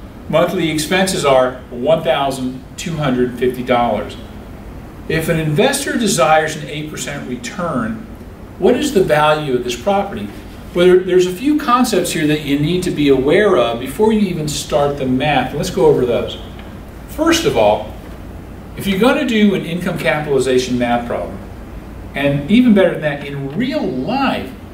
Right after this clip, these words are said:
if you're gonna evaluate an income producing piece of property, you have to be able to write this down. Let me, let me remind you what this is. This is a flow. Potential gross income,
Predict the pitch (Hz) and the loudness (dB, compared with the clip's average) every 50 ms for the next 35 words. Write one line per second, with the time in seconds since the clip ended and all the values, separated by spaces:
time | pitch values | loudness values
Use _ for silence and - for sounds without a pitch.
0 | - - - - - - - 208 208 240 220 190 156 147 147 143 156 160 156 151 | -16 -16 -10 -8 -6 0 2 4 6 6 6 4 4 4 4 4 4 2 2 2
1 | 151 151 151 147 127 117 113 - 117 135 139 143 143 147 135 127 127 127 127 123 | 2 2 2 2 0 -2 -4 -4 -6 -6 -6 -4 -4 -2 -2 0 0 2 2 2
2 | 123 - 120 - 123 123 - - - 156 156 165 - - 110 104 104 - - - | 2 0 -4 -4 -4 -6 -6 -2 2 4 4 4 2 0 -6 -6 -6 -8 -10 -10
3 | - - - - - - - - - - - - - - 185 247 269 269 285 302 | -12 -14 -16 -14 -14 -14 -16 -16 -16 -16 -14 -10 -2 4 4 6 6 6 6 4
4 | 311 302 294 254 208 202 196 196 196 196 190 190 190 - 160 147 143 151 170 175 | 2 2 0 0 0 2 4 4 4 4 4 2 0 -2 -4 0 2 4 4 4
5 | 180 185 - - 131 127 147 151 147 - - - 151 151 175 196 185 151 113 113 | 4 2 0 -4 -8 -6 -4 -4 -2 -4 -6 -6 -6 -6 -4 -4 -6 -6 -6 -8
6 | 113 117 139 139 147 165 185 180 180 160 156 175 180 180 175 170 151 151 151 151 | -10 -8 -6 -4 -4 -2 -2 -2 -2 -2 -2 -2 -2 0 0 0 2 4 4 4
7 | 147 143 131 127 127 123 120 - 123 - - 143 135 - - - - - - - | 4 2 2 2 2 2 2 0 -2 -4 -2 0 0 0 -2 -4 -6 -10 -10 -14
8 | - - - - - - - - - - - - - - - - - - - 165 | -14 -14 -14 -14 -14 -14 -14 -14 -14 -14 -14 -16 -16 -14 -16 -16 -14 -4 -2 0
9 | 170 - 214 190 165 170 - - - - 165 165 170 170 156 - - - - - | 2 2 2 2 2 2 2 0 -2 -6 0 2 4 4 4 4 0 -4 -8 -12
10 | - - - - - - - - - - - - - - - - - - - - | -16 -20 -20 -20 -20 -20 -20 -20 -20 -20 -20 -20 -20 -20 -20 -20 -18 -20 -20 -20
11 | - - - - - 156 151 - - 180 180 190 202 208 233 220 220 220 214 - | -18 -18 -18 -2 0 2 2 2 2 2 2 2 0 2 4 6 6 6 4 0
12 | 180 175 175 202 208 202 - 180 151 143 131 - 127 117 110 113 123 135 - | 0 2 2 2 2 2 -2 -2 -4 -4 -4 -4 -4 -4 -4 -4 -6 -8 -10